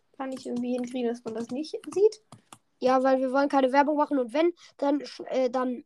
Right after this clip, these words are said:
Speaker 2: äh, mal drüber über die Marke und so.
Speaker 1: Mhm.
Speaker 2: Und über den Hintergrund.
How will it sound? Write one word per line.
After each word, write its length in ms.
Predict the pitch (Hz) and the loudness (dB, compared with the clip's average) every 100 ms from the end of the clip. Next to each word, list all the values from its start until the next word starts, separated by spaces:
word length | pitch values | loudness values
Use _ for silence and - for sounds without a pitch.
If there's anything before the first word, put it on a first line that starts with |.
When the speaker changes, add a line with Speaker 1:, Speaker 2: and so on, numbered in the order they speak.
| _ | _
Speaker 2:
äh, 240 | 240 226 | -4 -2
mal 320 | 226 233 254 | 0 2 2
drüber 380 | 254 254 269 254 | 2 2 2 2
über 180 | 254 233 | 2 0
die 100 | 226 | -2
Marke 360 | 220 214 - - | -4 -6 -8 -10
und 200 | 220 - | -12 -12
so. 200 | 277 254 _ _ _ _ _ _ - | -16 -16 _ _ _ _ _ _ -8
Speaker 1:
Mhm. 320 | 262 254 359 392 _ - - _ _ _ | -6 -2 -2 -4 _ -20 -20 _ _ _
Speaker 2:
Und 180 | 254 254 | 2 4
über 160 | 240 240 | 4 4
den 160 | 233 | 4
Hintergrund. 600 | 214 214 226 254 320 285 | 0 -2 -2 -4 -8 -10